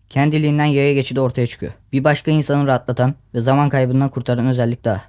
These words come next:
Ayrıca vanilla oyunlar karşılaştırılınca yaya yollarının doku kalitesi birinci oyuna kıyasla bayağı gelişim göstermiş. Birinci oyunda yollar istikrarlıca dümdüz duramadığından göze batıyorlardı. Onu da çözmüşler.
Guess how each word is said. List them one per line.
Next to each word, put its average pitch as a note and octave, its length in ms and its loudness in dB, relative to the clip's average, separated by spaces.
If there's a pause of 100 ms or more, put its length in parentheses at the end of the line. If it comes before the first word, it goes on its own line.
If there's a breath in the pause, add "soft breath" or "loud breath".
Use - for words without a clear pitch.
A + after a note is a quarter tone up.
(220)
Ayrıca D3+ 380 2
vanilla D3+ 380 2
oyunlar C#3+ 320 0
karşılaştırılınca C#3 880 -2 (340)
yaya B2+ 220 4
yollarının C3+ 500 2
doku C3+ 200 -4
kalitesi C3+ 480 -2 (240)
birinci C#3 320 0
oyuna D#3 180 2
kıyasla C3+ 420 -2
bayağı C#3+ 300 2
gelişim B2 360 -2
göstermiş. G2+ 560 -10 (300)
Birinci C3+ 320 0
oyunda D#3+ 200 2
yollar D3 420 2
istikrarlıca D3+ 760 0
dümdüz C#3+ 380 0
duramadığından B2+ 600 2 (260)
göze C3 300 0
batıyorlardı. G2+ 540 -2 (220)
Onu C#3+ 220 2
da D3+ 100 2
çözmüşler. B2 720 -2